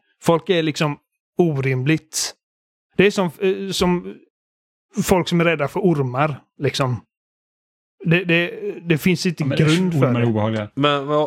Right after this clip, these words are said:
Speaker 3: Oliver, om vi säger att du är ute på liksom, eh, havet med William och du ser en haj. Kastar du igenom och säger, "Titta noga"?
Speaker 1: Givetvis inte, men det gör jag inte
Speaker 2: <laughs> Kastar
Speaker 1: med
Speaker 2: du igenom? "Nej, det är lugnt, William. Han kommer förmodligen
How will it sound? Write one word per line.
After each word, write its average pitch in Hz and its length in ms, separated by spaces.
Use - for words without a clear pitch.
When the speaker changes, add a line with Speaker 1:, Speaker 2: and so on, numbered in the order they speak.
Speaker 3:
Oliver, 143 360
om 147 160
vi 165 80
säger 175 200
att 175 60
du 175 60
är 165 100
ute 151 160
på 127 440
liksom, 107 560
eh, 117 60
havet 104 640
med 113 120
William 107 440
och 120 60
du 120 60
ser 120 160
en 107 80
haj. 98 480
Kastar - 360
du 139 80
igenom 135 300
och 139 80
säger, 120 220
"Titta 135 380
noga"? 123 400
Speaker 1:
Givetvis 147 600
inte, 139 240
men 139 140
det 151 60
gör 156 180
jag 160 120
inte 165 80
Speaker 2:
<laughs> - 80
Kastar 156 140
Speaker 1:
med 147 80
Speaker 2:
du 160 100
igenom? 156 180
"Nej, 226 100
det 285 80
är 294 40
lugnt, 302 180
William. 226 240
Han 220 140
kommer 247 280
förmodligen 277 640